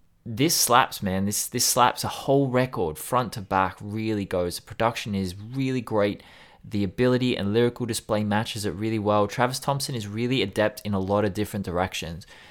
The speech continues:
I wouldn't necessarily say I think he has a really unique, fully realized sound yet, but I think that's only a matter of picking a lane. I think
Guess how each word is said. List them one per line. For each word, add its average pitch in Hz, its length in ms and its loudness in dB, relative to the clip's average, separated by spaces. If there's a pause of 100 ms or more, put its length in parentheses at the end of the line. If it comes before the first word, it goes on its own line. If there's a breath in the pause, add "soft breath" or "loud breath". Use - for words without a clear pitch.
I 101 120 4
wouldn't 180 240 0
necessarily 147 580 2
say 131 240 2
I 113 80 4
think 120 240 -4
he 120 140 -2
has 113 200 2
a 104 60 -2
really 107 340 -2
unique, 101 480 -2
fully 113 460 -4
realized 101 540 2
sound 101 340 -2
yet, 143 240 -4 (320 soft breath)
but 87 120 6
I 135 100 4
think 170 220 -4
that's 139 200 0
only 143 220 -2
a - 20 -2
matter 123 320 2
of 107 140 -4
picking 117 280 -4
a 104 60 0
lane. 98 420 0
I - 120 -8
think 117 260 -4